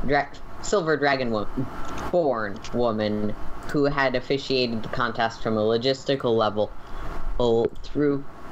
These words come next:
through several layers. Um, you see the occasional, um, golem walking through this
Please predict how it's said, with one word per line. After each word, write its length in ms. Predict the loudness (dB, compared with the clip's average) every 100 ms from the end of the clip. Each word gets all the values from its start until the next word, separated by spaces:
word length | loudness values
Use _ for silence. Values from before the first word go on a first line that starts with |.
| -4
through 180 | 0 0
several 440 | 2 0 2 -2 -4 -16 -14 -10 -2
layers. 920 | 0 4 4 4 4 4 2 -2 -6 0
Um, 440 | 2 2 0 0
you 160 | 2 2
see 280 | 2 2 4
the 180 | 2 2
occasional, 1700 | 0 2 2 2 -2 -6 -4 -2 -2 -2 -2 0 0 2 2 2 2
um, 640 | 2 2 2 0 0 0 0 0
golem 400 | 2 2 2 2
walking 420 | 2 2 0 -2
through 380 | -2 0 2 2
this 240 | 0 -2